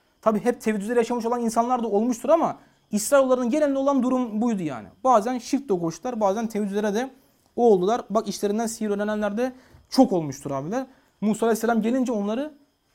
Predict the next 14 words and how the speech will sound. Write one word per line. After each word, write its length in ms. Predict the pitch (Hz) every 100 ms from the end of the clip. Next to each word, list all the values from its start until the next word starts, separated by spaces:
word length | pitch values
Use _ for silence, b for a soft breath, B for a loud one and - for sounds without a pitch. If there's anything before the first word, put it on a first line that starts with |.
| _
sihirden 460 | - - 165 180 240
sakındırdı 500 | 233 175 185 180 165
yani. 280 | 147 143 147
Bu 80 |
caiz 380 | 143 143 143 143
değildir, 220 | 175 175 143
bu 220 | 131 123 -
haramdır, 380 | 135 151 165 143
şirktir 420 | - 156 - 147
diye 100 | 202
sakındırmıştı 680 | - 143 143 139 139 - 120
abiler. 260 | 110 98 _ b b b b -
Abiler 400 | 247 208 208 202
bakın. 280 | 196 -